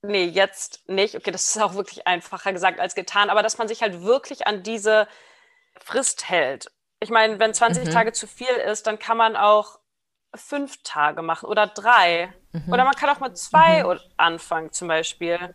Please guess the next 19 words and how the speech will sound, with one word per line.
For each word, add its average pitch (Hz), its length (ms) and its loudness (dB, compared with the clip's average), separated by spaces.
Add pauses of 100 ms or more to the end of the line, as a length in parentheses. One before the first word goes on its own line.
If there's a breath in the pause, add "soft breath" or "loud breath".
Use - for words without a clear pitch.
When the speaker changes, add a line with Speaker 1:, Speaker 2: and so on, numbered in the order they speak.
(160 soft breath)
Speaker 2:
Mhm. 170 160 -4
Speaker 1:
Aber 220 120 4
das 254 200 4
ist 269 100 -8
halt 247 120 2
dieses 240 140 -6
Speaker 2:
Mhm. - 60 -2
Speaker 1:
Experiment, 208 640 0
<laughs> - 80 -10
dass 208 140 -10
man 214 140 0
sich 220 140 -6
halt 180 260 -6
wirklich 262 400 2
Speaker 2:
Mhm. 202 380 0
Speaker 1:
sozusagen 214 560 0
für - 140 -18
diese 220 420 -10
Zeit 208 580 2